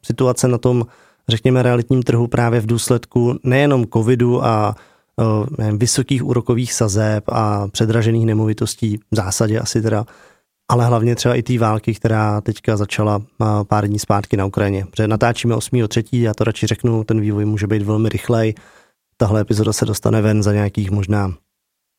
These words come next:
čtrnáct dní, tři týdny, takže prostě, eh, ať, ať máme jistotu, že, že mluvíme k tomu danému tématu. Takže Miroslave, dokážete zhodnotit to, co se,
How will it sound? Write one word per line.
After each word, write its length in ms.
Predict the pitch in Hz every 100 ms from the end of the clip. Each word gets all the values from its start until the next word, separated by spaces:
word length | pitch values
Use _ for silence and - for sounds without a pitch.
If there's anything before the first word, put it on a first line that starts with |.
| _ _ _ _ _ _ _ _ -
čtrnáct 300 | - 113 104
dní, 140 | 107 110
tři 140 | 117
týdny, 320 | 117 120 131
takže 260 | 113 110 107
prostě, 400 | 110 - 104 92 - _ -
eh, 40 | 107 104
ať, 180 | 120 - - _ -
ať 120 | 127
máme 260 | 135 135 127
jistotu, 400 | 110 127 107 113
že, 240 | 113 107 - _
že 100 | 113
mluvíme 360 | 113 110 110 104
k 60 |
tomu 160 | - 110
danému 320 | 104 101 101
tématu. 340 | 95 95 95 - _ _ _ _
Takže 180 | 113 120
Miroslave, 400 | 135 - 110 95 - _ _ _ _ 113
dokážete 440 | 113 135 120 143
zhodnotit 380 | 131 123 127 -
to, 100 | -
co 120 | -
se, 140 | 127